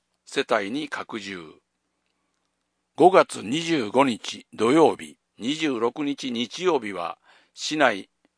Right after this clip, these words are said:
美化清掃。四ページ。シルバー情報。五ページ。元気に生き生き。六ページ。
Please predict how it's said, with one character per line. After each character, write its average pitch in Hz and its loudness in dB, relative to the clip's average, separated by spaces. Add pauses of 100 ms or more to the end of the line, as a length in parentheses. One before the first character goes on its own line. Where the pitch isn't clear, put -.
(140)
美 123 -8
化 165 2
清 151 0
掃。 92 -8 (760)
四 135 -8
ペ 98 -6
ー 71 -16
ジ。 - -20 (960)
シ - -8
ル 220 0
バ 202 8
ー - -4
情 143 4
報。 78 -12 (640)
五 104 -4
ペ 98 -4
ー 76 -14
ジ。 - -20 (720)
元 165 -2
気 - -14
に 95 -12
生 143 -14
き 110 -10
生 92 -18
き。 - -20 (280)
六 107 -8
ペ 104 -2
ー 85 -12
ジ。 - -20